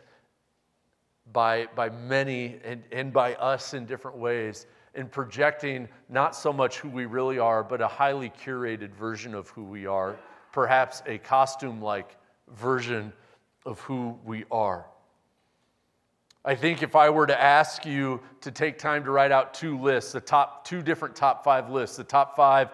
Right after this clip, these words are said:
things that you wish you could change about yourself and a top five list of, of things you really love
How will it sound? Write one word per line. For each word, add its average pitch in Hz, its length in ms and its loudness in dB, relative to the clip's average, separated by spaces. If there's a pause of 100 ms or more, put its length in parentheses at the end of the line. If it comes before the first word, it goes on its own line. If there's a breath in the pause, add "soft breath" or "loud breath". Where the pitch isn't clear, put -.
(360 loud breath)
things 151 340 0
that 147 140 -8
you 135 140 -6
wish 139 260 -4
you 131 80 -10
could 127 160 -14
change 143 320 -6
about 127 220 2
yourself 127 460 0
and 123 100 -8
a 117 40 -6
top 139 320 0
five 127 280 2 (280 loud breath)
list 143 520 -4 (240 soft breath)
of, 127 360 2 (120)
of 120 180 -4
things 147 360 -4
you 127 100 -6
really 131 280 -2
love 131 480 2